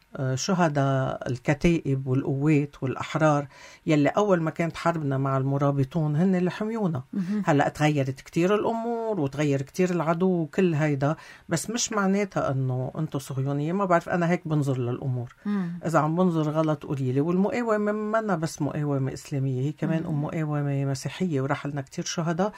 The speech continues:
Speaker 1: تنحنا نضلنا عايشين.
Speaker 2: مم.
Speaker 1: يعني، آه، أنا إذا أنا هلأ عايشة لأنه في شباب
Speaker 2: وطيب
Speaker 1: حاربوا
Speaker 2: قالن،
Speaker 1: كرمالي.
Speaker 2: وطيب قالن البلد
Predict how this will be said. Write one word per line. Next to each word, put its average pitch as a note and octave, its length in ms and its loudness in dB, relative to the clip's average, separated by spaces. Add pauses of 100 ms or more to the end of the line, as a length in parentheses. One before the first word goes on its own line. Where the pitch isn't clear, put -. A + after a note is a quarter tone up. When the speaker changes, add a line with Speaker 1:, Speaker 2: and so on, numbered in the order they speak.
(280)
Speaker 1:
تنحنا G#3 440 4
نضلنا F#3 360 2
عايشين. D3+ 500 0 (220)
Speaker 2:
مم. G3 100 -2 (300)
Speaker 1:
يعني، C3 640 0
آه، C3+ 220 0
أنا F#3+ 360 2
إذا D3 160 2
أنا E3 360 -2
هلأ D#3+ 160 0
عايشة E3 420 -2
لأنه F3+ 300 0
في F#3 160 -2
شباب F#3+ 220 4
Speaker 2:
وطيب C4 300 10
Speaker 1:
حاربوا F#3 180 10
Speaker 2:
قالن، D4+ 280 12
Speaker 1:
كرمالي. C#4 400 12
Speaker 2:
وطيب A#3 520 0
قالن C#4+ 280 6
البلد A#3 640 -2